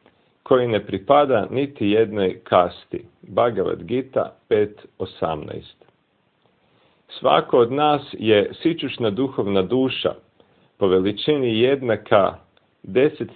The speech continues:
tisućitom dijelu vrha vlasi kose. To je razumijevanje, temelj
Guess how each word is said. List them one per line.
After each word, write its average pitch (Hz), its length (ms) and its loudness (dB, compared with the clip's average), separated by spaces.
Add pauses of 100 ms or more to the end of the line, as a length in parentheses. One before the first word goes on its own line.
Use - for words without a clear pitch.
(100)
tisućitom 110 760 -2
dijelu 113 540 0
vrha 127 600 0
vlasi 113 640 0
kose. 98 460 2 (680)
To 170 100 0
je 180 80 4
razumijevanje, 131 720 2
temelj 131 600 2